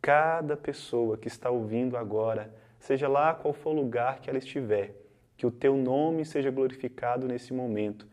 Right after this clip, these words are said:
e vidas sejam transformadas para a honra e glória do teu santo nome.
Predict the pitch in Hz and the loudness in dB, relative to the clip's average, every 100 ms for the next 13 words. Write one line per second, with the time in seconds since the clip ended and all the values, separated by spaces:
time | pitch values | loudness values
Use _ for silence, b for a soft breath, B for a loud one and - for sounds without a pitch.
0 | b b - 117 98 120 160 143 135 - | b b 2 2 2 4 4 4 0 0
1 | 131 127 123 - 139 185 - 175 165 113 | -2 -2 -4 -2 -2 -2 -4 -6 -4 -2
2 | 104 98 101 - b b b - 110 110 | -2 -2 -6 -10 b b b -2 0 0
3 | 113 135 156 160 156 B B - 127 113 | 2 2 0 -4 -12 B B -2 -2 2
4 | 110 113 117 110 110 - 113 113 113 110 | 2 4 2 -2 -4 0 0 -2 -8 -10
5 | 113 95 95 92 | -8 -8 -10 -16